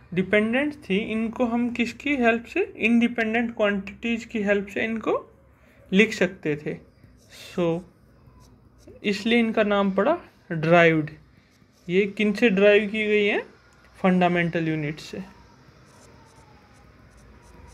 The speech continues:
डिराइव्ड यूनिट्स।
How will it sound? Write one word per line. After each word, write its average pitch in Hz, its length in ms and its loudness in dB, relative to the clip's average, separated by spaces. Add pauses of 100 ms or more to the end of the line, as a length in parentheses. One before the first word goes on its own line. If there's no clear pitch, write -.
(960)
डिराइव्ड 160 600 -2
यूनिट्स। - 540 -12